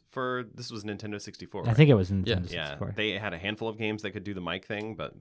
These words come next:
Speaker 1: but that was the only one that made <laughs> sense. It's
Speaker 3: It's
Speaker 1: like
Speaker 3: funny, they, uh, they had it, they came out with another mic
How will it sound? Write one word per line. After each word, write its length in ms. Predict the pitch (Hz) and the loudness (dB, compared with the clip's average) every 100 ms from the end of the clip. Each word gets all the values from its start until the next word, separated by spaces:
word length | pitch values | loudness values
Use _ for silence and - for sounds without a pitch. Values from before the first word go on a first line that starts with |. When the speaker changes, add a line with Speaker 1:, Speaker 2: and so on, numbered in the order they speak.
| - 78 | -20 -12
Speaker 1:
but 100 | 87 | -4
that 120 | 104 | -2
was 80 | 107 | -2
the 100 | 101 | -4
only 100 | 90 | -4
one 140 | 87 82 | -6 -6
that 220 | 71 - | -8 -10
made 220 | 82 69 | -12 -10
<laughs> 80 | - | -8
sense. 340 | - - - - | -6 -2 -2 2
It's 1080 | 226 - - 147 160 131 - - 120 - | 0 2 0 0 -2 -6 -8 -10 -10 -2
Speaker 3:
It's 0 | |
Speaker 1:
like 100 | 131 - | -2 0
Speaker 3:
funny, 220 | 131 139 | 0 2
they, 180 | 110 110 | 2 2
uh, 140 | 107 | 2
they 180 | 101 110 | 2 2
had 160 | 120 113 | 2 0
it, 100 | 107 | -2
they 60 | |
came 140 | - 123 | 0 0
out 80 | |
with 100 | 110 | 0
another 320 | 101 104 113 113 | -4 -2 0 0
mic 500 | 107 110 107 - | 0 -2 -4 -12